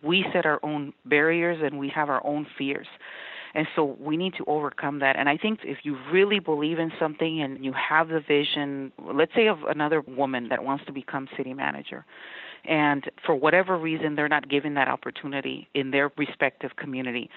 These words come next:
but you truly in your heart believe that that's what you want to be, then you know what? Then maybe you, you should seek that opportunity elsewhere. In my community, we've been very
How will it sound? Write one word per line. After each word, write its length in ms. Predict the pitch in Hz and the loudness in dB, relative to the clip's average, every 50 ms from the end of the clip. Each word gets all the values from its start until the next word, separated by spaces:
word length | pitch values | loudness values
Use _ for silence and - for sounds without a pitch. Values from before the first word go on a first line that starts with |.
| - - - - - - - - - _ _ - | -20 -18 -18 -18 -20 -20 -20 -20 -20 _ _ 0
but 160 | - 175 - | 0 0 0
you 160 | 143 147 143 - - - - | -2 -8 -8 -6 -6 -6 -2
truly 340 | 202 208 214 202 208 185 165 | 0 0 0 2 2 2 2
in 80 | 156 | 2
your 120 | 143 131 127 | 0 -2 -2
heart 360 | - - 151 156 156 - - | 0 2 4 4 4 2 0
believe 400 | - 143 131 123 123 131 156 175 - | -6 -4 -4 -2 0 0 0 0 0
that 120 | 175 170 - | 0 2 2
that's 200 | 180 185 175 - | 2 2 2 0
what 180 | - 185 180 - | -2 -2 -2 -2
you 60 | 185 | -2
want 200 | 175 180 180 180 | 0 0 2 0
to 40 | 175 | 0
be, 320 | 160 175 175 175 175 - - _ - | -2 -2 -4 -2 -4 -4 -6 _ -18
then 260 | 151 - 170 165 165 | -4 2 2 2 4
you 140 | 165 170 185 | 2 0 -2
know 80 | 208 | -2
what? 220 | 208 196 214 208 202 | -2 0 0 0 0
Then 160 | - 156 156 | 0 -2 0
maybe 320 | 151 151 156 160 180 180 - - | 0 -2 -2 -2 -4 -6 -6 -8
you, 240 | 160 151 147 160 156 | -10 -8 -8 -8 -8
you 120 | - - - - | -4 -2 -2 -2
should 100 | - 151 - - - | -2 -4 -8 -4 -4
seek 160 | 220 214 - | -2 0 2
that 120 | 180 160 | 2 4
opportunity 580 | 147 143 - 139 139 - - 139 143 135 135 - | 4 2 0 -2 -8 -6 -6 -8 -6 -6 -6 -4
elsewhere. 420 | - 110 113 - - - - - - _ _ _ - - - - - - - | -4 -6 -6 -6 -8 -10 -10 -10 -10 _ _ _ -20 -20 -20 -20 -20 -16 -8
In 180 | - 139 135 131 | -4 -2 -2 0
my 200 | 135 139 170 226 | 2 2 2 2
community, 500 | - - 214 185 175 170 160 160 160 151 | 2 0 -4 -2 -2 0 0 0 -2 -2
we've 160 | 143 143 127 | -2 -4 -4
been 160 | 131 139 131 | -4 -4 -4
very 240 | 135 139 139 147 160 | 0 2 2 2 0